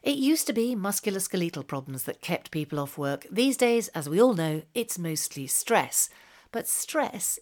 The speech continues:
isn't a well-defined term, and nor are its effects. So when it comes to our working lives, a degree of stress can be very useful.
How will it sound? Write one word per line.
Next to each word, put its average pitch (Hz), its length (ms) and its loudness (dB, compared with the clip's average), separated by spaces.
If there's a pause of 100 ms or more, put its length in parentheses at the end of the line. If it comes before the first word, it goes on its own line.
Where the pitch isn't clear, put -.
isn't 233 320 -6
a 226 60 -6
well-defined 156 760 -4
term, 185 380 2 (340)
and 202 240 -2
nor 233 460 2
are 180 180 -2
its - 240 -4
effects. - 640 -2 (520)
So 262 160 -2
when 320 120 -2
it 415 120 -10
comes 285 260 0
to 190 140 -6
our 175 120 -2
working 190 500 0
lives, 139 440 -6
a 214 100 -6
degree 233 600 -4
of 139 100 -4
stress - 560 -6
can 156 300 -6
be 165 100 -4
very 131 320 -6
useful. 185 680 -4